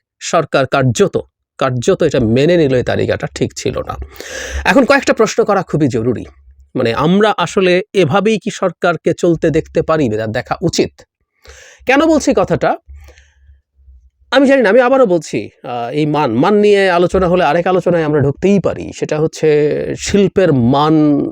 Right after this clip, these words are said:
আদতে নির্ধারণ করা যায় কিনা। এটা খুবই সাবজেক্টিভ ব্যাপার, খুবই। তারপর আমরা সারা পৃথিবীতে <clears throat> পুরস্কার দেওয়ার প্রচলন আছে, সিনেমাকে পুরস্কার দেওয়া হয়, সাহিত্যকে পুরস্কার দেওয়া হয়,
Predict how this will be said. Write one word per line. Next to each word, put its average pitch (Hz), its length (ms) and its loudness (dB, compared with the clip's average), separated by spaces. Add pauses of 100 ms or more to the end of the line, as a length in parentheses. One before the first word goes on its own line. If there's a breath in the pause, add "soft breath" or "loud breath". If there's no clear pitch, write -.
(120)
আদতে 131 600 2
নির্ধারণ 131 480 0
করা 107 240 -6
যায় 90 240 -6
কিনা। 80 340 -10 (280)
এটা 170 120 0
খুবই 339 260 2
সাবজেক্টিভ 110 520 -6
ব্যাপার, - 260 -16 (140)
খুবই। 117 260 -2 (440 loud breath)
তারপর 254 240 4
আমরা 220 160 2
সারা 202 200 -2
পৃথিবীতে 160 460 2 (100)
<clears throat> 202 220 0
পুরস্কার 165 400 0
দেওয়ার 139 300 0 (800)
প্রচলন 180 380 2
আছে, 135 340 -6
সিনেমাকে 143 480 -2
পুরস্কার 123 380 -6
দেওয়া 120 180 -2
হয়, 117 200 -2
সাহিত্যকে 139 500 -4
পুরস্কার 117 380 -4
দেওয়া 110 200 0
হয়, 113 220 -2